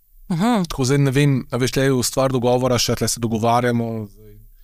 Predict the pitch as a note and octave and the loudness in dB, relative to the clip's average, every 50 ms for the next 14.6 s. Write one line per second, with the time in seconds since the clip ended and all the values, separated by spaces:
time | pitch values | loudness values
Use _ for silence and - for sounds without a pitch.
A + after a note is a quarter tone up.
0 | - - - - - - - - - - - - - - - - A3 F#3 - G3+ | -20 -20 -20 -20 -20 -20 -20 -20 -20 -20 -20 -20 -20 -10 -4 -2 -2 0 0 0
1 | G3+ G3 C#3 D3+ E3 F#3+ D3+ - F3 D3+ D3+ E3 F#3 G3 - - - - - D3+ | 0 2 2 2 2 2 0 0 2 2 4 4 2 2 0 0 0 2 2 2
2 | C#3+ C3 A2+ - - C3+ C#3 C3 C3+ B2+ - - A#2+ A#2+ A#2+ - - _ - A#2 | 2 2 0 0 0 0 0 0 -2 -2 -2 0 0 0 0 -2 -6 _ -6 -4
3 | A2 A2 A2+ - - - - - - - - - - B2 A2+ G#2+ - - - F#2+ | -2 -2 -4 -6 -8 -12 -20 -20 -14 -10 -8 -2 0 0 0 0 0 -2 -2 -4
4 | F2 D#2 - - - - - - - C#3 C#3+ C3+ - - G3 F#3+ F3 E3+ D#3 D#3+ | -4 -4 -6 -8 -10 -12 -10 -8 -2 0 0 0 0 0 0 2 2 2 2 2
5 | F3+ D#3 - E3 D3 D3 D#3 C#3+ B2+ B2 B2+ A#2+ A#2 - D#3+ D3 D3 D3+ D3+ C#3+ | 2 2 2 2 0 2 0 0 0 0 -2 -4 -4 -2 0 0 2 2 2 2
6 | B2 A#2 B2 C#3 C#3+ - - D3+ C3+ C3+ C3+ C3 C3 B2+ B2+ - - - G#3 E3+ | 2 2 0 0 0 0 0 0 0 0 0 0 -2 -4 -6 -8 -8 -6 -2 0
7 | G3+ G3 G3+ G3+ - C3 A#2+ A#2 A2+ A2+ A2+ A2+ A2+ A2 G#2+ G#2 - - _ _ | 0 0 0 0 0 2 2 2 2 2 2 0 0 0 -2 -4 -8 -16 _ _
8 | _ _ _ _ _ _ C3 B2 B2+ C3 C3 C3 A2 - - - - - - C#3+ | _ _ _ _ _ _ -2 0 2 2 2 0 -2 -4 -10 -18 -16 -6 -2 0
9 | B2+ A2+ G#2 G2+ G2 F#2 - - - - - - A2+ F#2 - A2+ G#2 G2+ G2+ G2 | 2 2 2 2 0 -4 -8 -14 -20 -14 -8 -8 -6 -2 0 0 0 0 0 0
10 | F#2 G#2 G2+ G2 F#2 - G#2 - - - - - - - A3+ G#3 G3 F#3 - - | 0 0 -2 -2 -2 -4 -4 -4 -4 -4 -4 -6 -4 -2 -2 -2 -2 -4 -8 -12
11 | - - - - A3+ - - G3+ A3 G#3 G3 G3 G#3 G3 F3+ G3 F#3 - - - | -8 -6 -4 -4 -2 -2 -2 0 2 2 2 2 2 0 0 0 0 0 -2 -4
12 | - - _ F#3 G#3 A#3 A#3 G3+ D#3 D3+ G#3 G#3 A#3 A3+ G3 A3 G3 - F#3+ D3+ | -6 -4 _ 2 2 4 4 2 0 0 0 0 0 2 2 0 0 0 -2 -2
13 | - E3+ D#3 D3+ D3 D3 D3+ F3 G3+ G3 F#3+ F3 E3 - - - F3+ F3 F3 E3+ | -2 0 2 2 4 4 4 2 2 2 2 0 0 -2 -2 -2 -2 0 0 0
14 | D#3 G3 D#3 C#3+ C#3 C#3 C#3 C#3 C#3 - - | 0 0 0 2 2 2 0 0 -2 -4 -8